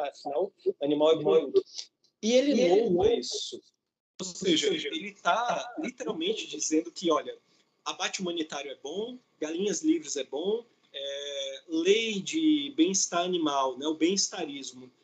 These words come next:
Speaker 1: é ótimo, é maravilhoso, isso tem tudo a ver com os conservadores. E eu vou dizer, Rica, é mesmo, é verdade, isso tem tudo a ver com os liberais, tem tudo a ver com o conservador, tem tudo a ver com gente de direita,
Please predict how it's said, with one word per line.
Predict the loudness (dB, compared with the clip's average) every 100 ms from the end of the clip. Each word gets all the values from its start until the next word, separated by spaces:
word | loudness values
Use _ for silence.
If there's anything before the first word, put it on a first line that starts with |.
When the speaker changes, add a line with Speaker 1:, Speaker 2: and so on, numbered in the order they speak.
| _
Speaker 1:
é | -2
ótimo, | 0 0 -2 -6
é | -2
maravilhoso, | -2 -2 -4 -2 0 -2
isso | -4
tem | -4 -4
tudo | -4 -6
a | -6
ver | -8
com | -8
os | -10
conservadores. | -6 -6 -6 -6 -4 -2 -4 -8 -16 -4
E | 0
eu | 4
vou | 4
dizer, | 2 -2 0
Rica, | 0 0 -4 -14 _ _ -14
é | -6
mesmo, | -2 -2 -4 -10 _ -20
é |
verdade, | -12 -10 -6 -6 -4
isso | -4
tem | -4
tudo | -4 -2
a | -2
ver | -2
com | -2
os | 0
liberais, | 0 0 -2 -2 -2 -4
tem | -6
tudo | -8 -8
a |
ver | -6 -6
com | -8
o |
conservador, | -8 -6 -8 -10 -10 -8
tem | -8 -10
tudo | -8 -4
a |
ver | -4 -4
com | -6
gente | -8 -10 -12
de | -12
direita, | -2 -2 -2 -8